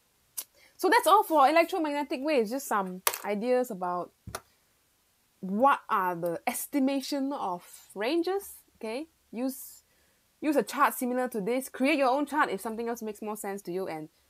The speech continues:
think of ways to memorize. This is the only thing in physics you can memorize. Okay, think of ways to memorize your thing. This is a picture from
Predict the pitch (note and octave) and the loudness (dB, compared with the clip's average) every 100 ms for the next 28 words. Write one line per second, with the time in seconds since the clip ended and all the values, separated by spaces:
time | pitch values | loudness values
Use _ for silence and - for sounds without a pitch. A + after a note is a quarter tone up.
0 | _ - C#4+ A3 A#3 A#3 F#3 E3+ G#3+ A#3 | _ 0 0 2 0 0 -4 -2 0 2
1 | A#3+ A#3 A#3 - _ - A#3 G3 G#3 A3+ | 2 0 -2 -10 _ -10 -2 0 0 -2
2 | A#3 F3 F#3+ F3 E3 - D3 C#3 C#3+ D3 | -4 -6 -6 -8 -8 -12 -16 -16 -16 -16
3 | - - _ - E3+ F3+ _ _ A#3 G#3 | -18 -20 _ -20 -20 -20 _ _ -8 -6
4 | A3 F3+ F#3+ G3+ G#3 G#3 G3+ D#3+ D3 F3+ | -4 -4 -4 -4 -4 -4 -6 -10 -10 -10
5 | F3 - _ - A#3 G#3+ F3 F3+ - G3 | -12 -16 _ -8 -4 -4 -6 -8 -8 -8
6 | - D3+ D3 | -8 -16 -16